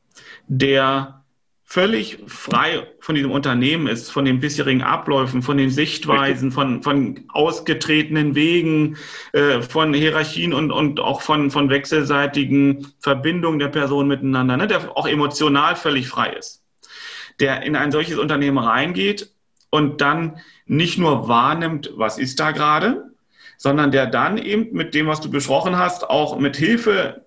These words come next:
Speaker 1: technischer Möglichkeiten, Mitarbeiterbefragung, dann ein objektives Bild zeichnen kann, was überhaupt nicht überlagert ist von Meinungen und Bildern oder Erfahrungen, die die Leute bisher miteinander gemacht haben.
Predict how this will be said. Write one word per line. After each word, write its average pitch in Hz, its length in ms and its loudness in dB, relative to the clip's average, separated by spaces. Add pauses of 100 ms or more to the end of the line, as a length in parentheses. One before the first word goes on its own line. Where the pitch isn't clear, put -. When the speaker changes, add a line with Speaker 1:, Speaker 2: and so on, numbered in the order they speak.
Speaker 1:
technischer 185 380 0
Möglichkeiten, 151 760 0
Mitarbeiterbefragung, 135 1120 0 (260)
dann 127 440 -2
ein - 340 -4
objektives - 1600 -4 (120)
Bild 127 360 0
zeichnen 107 480 -4
kann, - 220 -4
was - 160 -4
überhaupt 165 440 0
nicht 165 120 -2
überlagert 135 600 0
ist 127 300 -4 (360)
von 131 440 2 (160)
Meinungen 131 720 2
und 117 400 -6
Bildern 139 480 2
oder 117 280 0
Erfahrungen, 135 760 2
die 113 120 -4
die 107 120 0
Leute 104 300 2
bisher 127 320 -2
miteinander 92 420 -4
gemacht - 400 -8
haben. - 220 -8